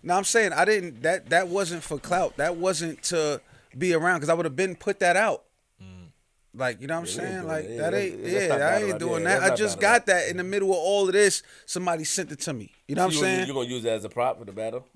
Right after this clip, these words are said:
Speaker 1: Nah, I'm not. You know what I'm saying? I, I don't, I don't really want to, but it's, it's narratives going out there the way it's
Speaker 3: Oh,
Speaker 1: like people
Speaker 3: John, I saw it. Yeah, he
Speaker 1: speaking of
Speaker 3: nobody walked towards nobody. That's it.
Speaker 1: Exactly. And how many niggas was outside?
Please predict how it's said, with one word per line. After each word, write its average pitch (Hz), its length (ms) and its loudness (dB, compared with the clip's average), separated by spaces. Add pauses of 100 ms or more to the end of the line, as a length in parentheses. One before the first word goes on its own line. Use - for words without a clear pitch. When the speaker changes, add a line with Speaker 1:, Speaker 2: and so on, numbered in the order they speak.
(140)
Speaker 1:
Nah, 160 320 -2
I'm 151 160 -6
not. 185 280 0 (180)
You 113 140 -12
know 143 60 -6
what 143 60 -4
I'm 143 60 -10
saying? 151 340 -4
I, 139 280 0
I 156 40 2
don't, 156 140 0
I 147 80 0
don't 160 160 -2
really 151 180 -6
want 156 280 -8
to, 147 160 -6
but 131 340 -2 (100)
it's, 151 200 -2
it's 127 200 -4
narratives 156 560 4
going 143 320 -2
out 175 240 2
there 147 200 0
the 131 80 -2
way 147 220 0
it's 135 340 -6
Speaker 3:
Oh, 127 60 -8
Speaker 1:
like 127 280 -2
people 95 300 -6
Speaker 3:
John, 87 240 -18
I 117 100 -6
saw 139 380 -2
it. 139 300 -2
Yeah, 65 120 -20
he - 20 -16
Speaker 1:
speaking 120 400 -8
of 127 100 -14 (380)
Speaker 3:
nobody 151 360 2
walked 147 280 -4
towards 131 340 -4
nobody. 113 520 -4 (500)
That's 90 200 -20
it. 110 220 -12 (200)
Speaker 1:
Exactly. 113 680 -2 (100)
And 117 140 -4
how 143 100 0
many 151 180 -4
niggas 143 280 -4
was 123 100 -6
outside? 123 460 -6